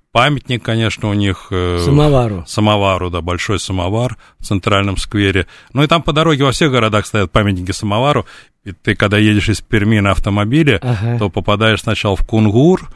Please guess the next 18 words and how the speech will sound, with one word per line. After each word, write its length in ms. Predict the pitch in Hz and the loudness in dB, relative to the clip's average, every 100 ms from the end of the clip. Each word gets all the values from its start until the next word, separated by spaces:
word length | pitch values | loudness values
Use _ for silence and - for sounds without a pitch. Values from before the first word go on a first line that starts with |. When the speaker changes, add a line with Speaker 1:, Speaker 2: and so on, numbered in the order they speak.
| - _ | -20 _
Speaker 1:
там 200 | - 90 | -6 -4
тоже 240 | 92 147 147 | 0 2 2
был 180 | 135 123 | 0 0
завод, 500 | 120 123 123 110 - | 0 2 2 0 -4
и 80 | 90 | -4
там 280 | 120 143 | 0 0
памятник 480 | 123 135 123 110 107 | 2 0 0 0 -4
самовару, 560 | - 113 104 107 104 92 | -4 -2 0 0 0 -2
потом 300 | 95 110 92 | -4 -4 -6
Суксун, 640 | - 87 - 147 175 165 - - - | -6 -8 -4 0 2 0 -4 -20 -18
и 40 | 92 | -4
так 260 | 123 127 | -2 0
можно 200 | 110 104 | 0 2
ехать 420 | 98 110 - 92 - | 2 0 0 -8 -4
до 280 | 87 90 95 | -4 0 0
Екатеринбурга 840 | 92 - 101 98 104 135 123 92 | 0 -2 0 0 2 0 0 0
и 120 | 90 | -2
только 460 | 87 98 90 90 | -2 -4 -2 -6